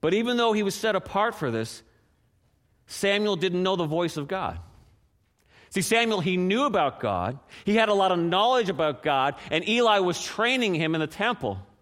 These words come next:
But he didn't know the voice of God. The voice that Samuel knew was the voice of Eli. This is why three times he ran, because he's there and he's like, "If somebody's speaking to me right now, Eli is the only one here. It has to be Eli."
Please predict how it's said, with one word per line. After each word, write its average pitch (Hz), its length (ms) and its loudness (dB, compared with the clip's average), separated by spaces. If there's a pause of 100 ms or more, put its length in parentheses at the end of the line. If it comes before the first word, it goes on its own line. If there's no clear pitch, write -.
(2000)
But 143 120 -2
he 180 120 0
didn't 185 300 0
know 180 160 2
the 160 100 -2
voice 156 380 -2
of 139 140 -6
God. 107 400 -8 (2000)
The 131 40 -6
voice 220 240 0
that 185 80 0
Samuel 214 440 0
knew 156 160 0
was 151 140 0
the 151 40 -2
voice 170 280 -2
of 139 100 -6
Eli. 165 400 2
This 180 180 -4
is 175 120 -2
why 156 200 2
three 202 380 -2
times 190 420 -2
he 165 140 -2
ran, 170 380 0
because 151 280 -2 (200)
he's 175 220 0
there 214 240 2
and 208 80 2
he's 180 100 0
like, 175 100 2
"If 175 120 -2
somebody's 240 480 0
speaking 233 420 0
to - 80 -6
me 190 100 2
right 185 320 2
now, 190 320 2 (400)
Eli 202 320 4
is 175 100 0
the 185 120 2
only 190 180 2
one 196 240 2
here. 190 320 2
It 156 80 2
has 208 240 2
to 196 80 -4
be 202 280 0
Eli." 127 340 0